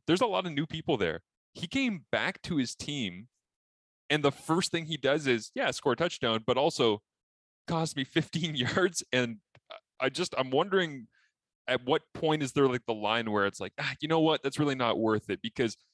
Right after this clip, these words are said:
for all the columns that could have been, "Cam Newton, he's back. Oh my God, he looks like the secret weapon the Carolina might need. Maybe they'll be able to challenge for the division," and on and on.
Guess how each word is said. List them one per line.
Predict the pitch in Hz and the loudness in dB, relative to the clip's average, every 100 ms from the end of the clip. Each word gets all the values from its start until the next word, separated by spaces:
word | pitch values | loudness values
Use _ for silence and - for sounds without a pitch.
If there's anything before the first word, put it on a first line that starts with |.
| - | 0
for | 185 | 2
all | 147 202 | 4 4
the | 196 | 2
columns | - 147 170 170 | 2 2 4 0
that | 147 - | -4 -2
could | 139 | -2
have | 139 - | -2 0
been, | 131 120 113 104 _ _ _ - | -2 -2 -6 -14 _ _ _ -2
"Cam | 185 185 | 0 2
Newton, | 165 196 147 | 2 0 -4
he's | 117 175 | -4 -4
back. | 131 170 170 | 0 0 2
Oh | 151 | 0
my | 160 | 0
God, | 160 165 | 2 2
he | 156 | 4
looks | 151 - | 2 0
like | 160 | -4
the | 151 | -4
secret | - - 139 | -8 -4 2
weapon | 147 156 | 2 0
the | 143 | -6
Carolina | - 151 156 165 | -2 0 2 0
might | 160 160 | -2 -6
need. | 185 127 | -8 -4
Maybe | 147 165 | -2 0
they'll | 160 | 0
be | 160 | 0
able | 165 160 | 0 0
to | |
challenge | 143 160 160 | -2 -2 -2
for | 160 | -2
the | 160 | -6
division," | 156 156 185 - | -2 0 0 -2
and | 139 | -6
on | 156 | -6
and | |
on. | 151 | -8